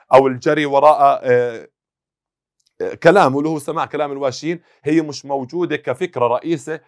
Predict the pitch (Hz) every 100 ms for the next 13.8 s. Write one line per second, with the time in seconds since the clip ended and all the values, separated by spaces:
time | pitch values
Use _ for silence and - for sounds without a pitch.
0 | _ - 131 147 131 120 107 170 - 123
1 | 127 117 175 139 95 _ _ 147 135 131
2 | 190 151 135 123 170 175 _ _ _ _
3 | 127 139 131 139 131 131 151 127 - 131
4 | 120 123 151 185 - _ - 139 127 190
5 | 175 143 147 151 131 143 196 - 170 185
6 | 165 135 160 151 143 147 135 147 143 139
7 | 139 135 139 127 143 147 139 _ _ -
8 | 139 143 131 147 131 - 147 127 131 -
9 | 123 117 160 131 160 180 _ _ _ 110
10 | 135 135 104 110 110 117 113 147 143 131
11 | 131 _ _ _ _ 156 147 135 87 76
12 | _ _ _ _ _ _ _ _ _ 156
13 | 160 160 151 - 180 - 160 170